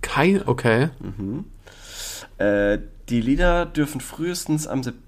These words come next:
Speaker 2: ersten September des Vorjahres veröffentlicht werden. Es muss ein Originalsong sein,
Speaker 1: Mhm.
Speaker 2: keine Coverversion, maximal drei Minuten.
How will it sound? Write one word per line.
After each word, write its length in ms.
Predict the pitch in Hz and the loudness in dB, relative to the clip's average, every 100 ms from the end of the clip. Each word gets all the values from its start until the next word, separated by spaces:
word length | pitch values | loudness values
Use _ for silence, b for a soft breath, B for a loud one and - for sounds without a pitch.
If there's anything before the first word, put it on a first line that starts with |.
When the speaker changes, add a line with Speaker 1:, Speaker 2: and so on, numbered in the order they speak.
| - | -6
Speaker 2:
ersten 300 | 117 151 151 | -4 -4 -4
September 400 | 135 - 143 147 | -6 -4 0 0
des 160 | 117 - | -2 -6
Vorjahres 600 | - 147 131 87 82 - | -2 0 2 2 0 -6
veröffentlicht 520 | - - - 123 - | -8 -8 -10 -12 -6
werden. 200 | 90 113 | -4 -4
Es 140 | 139 | -4
muss 140 | 127 151 | -6 -4
ein 140 | 120 | -2
Originalsong 720 | 92 104 95 95 120 151 156 156 | 0 2 2 2 0 0 -4 -4
sein, 360 | 147 143 147 B | -2 -2 -2 B
Speaker 1:
Mhm. 240 | 131 117 143 | -2 2 2
Speaker 2:
keine 240 | 120 139 | 2 2
Coverversion, 840 | 151 147 147 147 147 143 143 147 147 B B | 0 -2 -2 -2 -2 -2 0 0 -2 B B
maximal 580 | - 127 - 156 147 143 | 0 0 2 2 4 4
drei 240 | 131 120 127 | 2 2 2
Minuten. 580 | 123 117 92 95 95 | 2 2 0 -2 -4